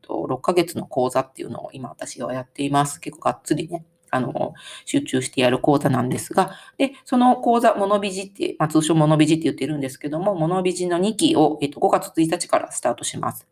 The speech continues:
で、もうそろそろちょっとね、あの、募集のご案内を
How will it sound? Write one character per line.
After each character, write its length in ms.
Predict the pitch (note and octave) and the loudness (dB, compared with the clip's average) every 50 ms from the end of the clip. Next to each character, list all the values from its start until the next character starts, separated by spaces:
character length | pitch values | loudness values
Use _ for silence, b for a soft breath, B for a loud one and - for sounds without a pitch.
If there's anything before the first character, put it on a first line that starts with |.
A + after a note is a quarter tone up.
| _ _ | _ _
で、 180 | C4+ C#4 C#4 C#4+ B B B B B B B | 0 0 0 0 B B B B B B B
も 120 | C#4 D4+ D#4+ | 4 6 6
う 20 | |
そ 80 | F4+ E4 | 8 6
ろ 80 | A#3 | 4
そ 120 | - - - | 4 2 2
ろ 120 | G#2 - | 0 0
ち 80 | - - | -2 -6
ょ 20 | |
っ 40 | - | -6
と 100 | - A2+ | -6 -8
ね、 80 | A#2+ - - | -8 -6 -4
あ 80 | D3 C3+ | -4 -4
の、 260 | B2 B2 B2 - - | -4 -4 -4 -6 -6
募 100 | - C#3+ | -6 -6
集 260 | C#3+ - D#3 D3+ D3 | 0 2 4 4 4
の 320 | D3 D3 C#3+ D3 - - _ _ _ _ _ _ _ _ _ _ _ _ _ | 4 4 4 4 2 0 _ _ _ _ _ _ _ _ _ _ _ _ _
ご 180 | D#3 D3 D3 C#3 | 2 4 4 4
案 100 | C#3+ D3+ | 4 4
内 180 | D3 D3 C#3+ | 2 2 2
を 160 | C#3+ D3 D3 | 2 0 -2